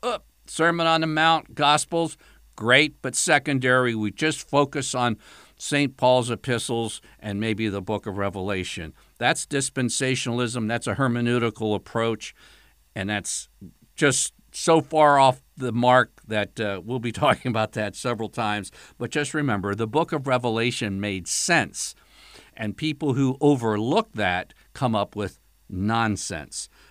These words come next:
All right, number four, the historical context of the book of Revelation. What was going on? In other words, if it was a letter to a historical situation,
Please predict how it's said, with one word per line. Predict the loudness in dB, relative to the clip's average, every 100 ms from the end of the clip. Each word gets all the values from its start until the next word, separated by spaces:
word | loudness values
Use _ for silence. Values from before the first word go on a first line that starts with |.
| -4
All | 2
right, | 4 4 0
number | 2 2 2
four, | -2 0 2 2 0 -8 _ _ _ _ _ _ _ -10
the | -2 0
historical | -2 -4 -2 -2 2 6 6 4 0 -2
context | -4 2 4 4 2 -2 -2 -6 -8
of | -6 -4
the | -2
book | 0 0 -2 -4
of | -2
Revelation. | 0 0 0 -2 -2 -6 -12 -16 -20 -20 -12
What | 6 8 8 4
was | -4
going | 0 0 2 4
on? | 4 4 2 -2
In | 2
other | 2 2
words, | 2 0 -2 -2
if | -4
it | -4 -8
was | -6 -4
a | -2
letter | -2 2 6 6 6 2
to | 0 0
a | 0
historical | 0 -4 -6 2 4 4 2
situation, | -4 -4 -4 -4 -2 2 2 0 -2 -4 -8